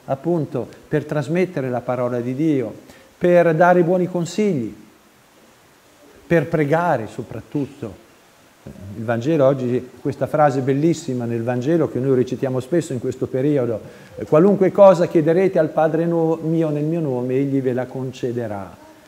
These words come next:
Una frase bellissima che ci dà tanta fiducia.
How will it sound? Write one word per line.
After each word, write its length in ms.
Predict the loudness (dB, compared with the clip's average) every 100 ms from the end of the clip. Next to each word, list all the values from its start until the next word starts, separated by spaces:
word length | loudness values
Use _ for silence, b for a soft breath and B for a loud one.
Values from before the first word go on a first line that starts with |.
| _ -14
Una 140 | -10
frase 360 | 0 2 4 2
bellissima 580 | 0 0 -2 -2 -6
che 100 | -6
ci 160 | -10 -6
dà 100 | -4
tanta 400 | -2 -2 -2 -6
fiducia. 600 | -6 -4 -4 -8 -12